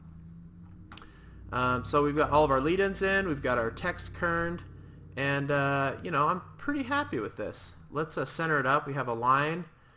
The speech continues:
So we'll center it this way, center it this way. Now we're centered up. Um, if you want this to be your sign, there's the last step is you select everything, hit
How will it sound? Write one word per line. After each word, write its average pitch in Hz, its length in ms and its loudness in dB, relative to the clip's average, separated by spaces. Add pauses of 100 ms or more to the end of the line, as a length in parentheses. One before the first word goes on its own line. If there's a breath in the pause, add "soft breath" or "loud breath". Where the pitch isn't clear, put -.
(180 soft breath)
So - 160 -10
we'll 110 60 -6
center 139 420 -2
it 135 180 -4
this 170 240 -4
way, 185 280 2
center 123 300 -4
it 113 140 -10
this 190 240 -4
way. 185 380 0 (540 soft breath)
Now 139 180 4
we're 143 100 2
centered 139 380 0
up. 120 400 -2
Um, 127 340 4
if - 140 -10
you 170 60 -6
want 151 200 2
this 202 180 0
to 175 100 -10
be 170 100 -4
your 147 140 2
sign, 135 520 -2 (500 soft breath)
there's 131 500 0
the 123 240 -2
last 139 480 2
step - 520 0
is 131 240 0
you 127 80 -6
select 135 540 -2
everything, 135 580 -2 (600 soft breath)
hit - 280 2